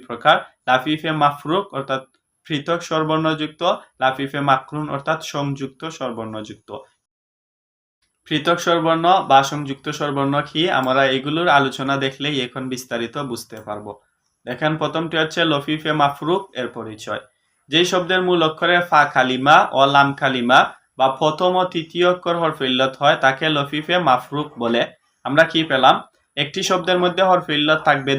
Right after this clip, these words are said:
দুইটি, কিন্তু কোন কোন জায়গায়? ফা কালিমা এবং লাম কালিমায়। অন্যভাবে বললে প্রথম ও তৃতীয় অক্ষর দ্বয় হরফে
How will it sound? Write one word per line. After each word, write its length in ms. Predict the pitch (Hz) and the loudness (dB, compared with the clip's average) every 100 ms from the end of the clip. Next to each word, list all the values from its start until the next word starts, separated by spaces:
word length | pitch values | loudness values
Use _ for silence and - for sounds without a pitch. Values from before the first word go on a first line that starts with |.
| 135 | 0
দুইটি, 340 | 123 117 139 - - _ | -4 -2 -4 -4 -8 _
কিন্তু 220 | 135 143 151 | -10 -6 -4
কোন 120 | 170 175 175 | -4 -4 -4
কোন 100 | 180 175 | -2 4
জায়গায়? 340 | 170 165 175 175 | 4 6 4 6
ফা 100 | 160 156 | 4 4
কালিমা 360 | 143 147 151 170 180 143 | 2 2 4 6 6 6
এবং 160 | 156 170 147 | 2 2 2
লাম 120 | 123 110 | 2 0
কালিমায়। 440 | 120 113 117 160 - - _ _ _ _ _ _ _ _ _ _ | -2 0 4 4 4 -6 _ _ _ _ _ _ _ _ _ _
অন্যভাবে 500 | 139 151 160 175 185 180 | -2 2 4 6 6 4
বললে 240 | 170 170 190 202 | 2 4 4 4
প্রথম 340 | 165 151 190 208 - | 2 2 4 4 4
ও 20 | 160 175 | 0 0
তৃতীয় 340 | 175 175 180 190 | -6 -4 0 2
অক্ষর 240 | 190 190 190 | 2 0 0
দ্বয় 180 | 180 185 | 2 2
হরফে 260 | 175 151 135 | 2 -2 0